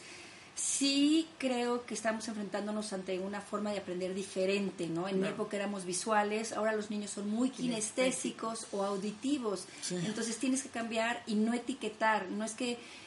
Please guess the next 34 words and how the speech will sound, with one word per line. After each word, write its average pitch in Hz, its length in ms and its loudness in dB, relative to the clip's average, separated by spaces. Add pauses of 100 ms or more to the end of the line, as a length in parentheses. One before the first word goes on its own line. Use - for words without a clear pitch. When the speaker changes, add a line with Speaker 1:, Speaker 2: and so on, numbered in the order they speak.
(180)
Speaker 1:
tengan 226 280 4
el 208 100 -2
trastorno 208 460 0
y 214 40 -2
tengan 208 320 -2
un 202 80 -4
daño 196 220 -2
neurológico, 208 640 -2
porque 170 240 -6
eso 170 120 -6
es - 100 -8
el 185 60 -6
trastorno. 202 500 -4
Tienen 220 340 -2
un 240 100 2
déficit 233 400 -2
por 185 200 -2
lo 170 120 2
que 175 100 -8
tú 185 120 -6
acabas 185 340 -4
de 170 80 -4
decir, 202 420 -2
¿no? 220 220 -2
Y 220 80 -2
por 196 200 -4
la 202 60 -4
educación 208 640 -4
también. 170 400 -2
Entonces 190 340 -6
tenemos 220 360 -4
que 247 120 -6
ir 240 60 0
evolucionando 220 1120 0